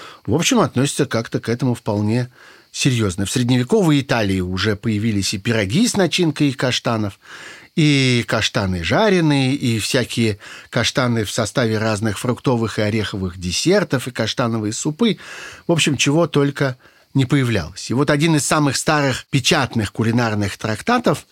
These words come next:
"De Anesta Voluptate и Valentudine", такой был Бартоломео Платино, очень важный итальянский гастроном, он содержит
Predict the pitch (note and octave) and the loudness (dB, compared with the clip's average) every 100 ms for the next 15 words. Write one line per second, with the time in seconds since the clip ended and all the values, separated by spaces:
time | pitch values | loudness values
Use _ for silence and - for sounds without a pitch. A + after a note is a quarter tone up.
0 | - - - G#2 C3+ C3 B2+ D3 E3+ - | -20 -20 -10 0 2 4 2 2 0 -2
1 | D3+ A#2 B2 B2 - E3+ E3+ D#3 C#3+ D3 | -2 0 2 0 0 0 0 2 0 0
2 | C3 A#2 B2+ B2+ C#3+ B2+ D#3+ D3+ B2 F#2+ | -2 0 0 0 -2 0 2 2 2 -2
3 | - - - - _ - - C3 A2 B2 | -6 -20 -20 -20 _ -6 0 0 2 0
4 | G#2+ - _ _ - B2 - B2 A#2+ C3 | 0 -6 _ _ -2 -2 0 0 2 2
5 | D3 C3+ B2+ C3 C#3+ A2+ - G#2+ G2 - | 2 0 0 0 2 0 0 -2 -2 -6
6 | _ _ - A#2+ A2 A#2+ G#2+ A#2+ G#2 A2 | _ _ -2 0 0 0 0 0 0 0
7 | F#2+ _ _ - A#2+ A#2+ A#2+ A#2 G#2 - | -2 _ _ -4 0 2 2 0 -2 -4
8 | G#2 F#2+ A#2 - G#2+ F3 B3 D#3+ D3+ G3 | -6 -2 -2 -2 0 2 2 2 0 2
9 | B2+ A2 D3+ C#3 B2 | 0 2 0 0 -4